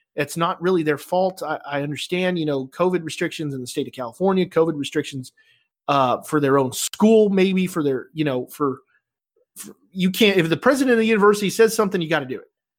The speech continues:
It, it's just unfortunately the way, the way that it is. You can't really fight it and go play on the sand lot and figure things out.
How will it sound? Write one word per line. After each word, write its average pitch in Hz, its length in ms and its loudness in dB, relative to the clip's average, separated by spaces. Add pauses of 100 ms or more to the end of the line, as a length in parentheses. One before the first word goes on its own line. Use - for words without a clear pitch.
(160)
It, 151 160 -2
it's 151 180 -6
just 175 220 -4
unfortunately 147 720 -4
the 139 100 -6
way, 135 240 -2
the 143 140 -8
way 139 140 -2
that 131 160 -6
it 135 80 -6
is. 127 180 -4
You 135 60 -16
can't 160 200 -4
really 156 180 0
fight 151 260 -2
it 147 60 -6
and 143 80 -12
go 139 100 -4
play 143 180 -6
on 135 80 -10
the 131 60 -14
sand 143 260 -4
lot 131 160 -6
and - 100 -20
figure 135 160 -4
things 127 240 -8
out. 123 180 -6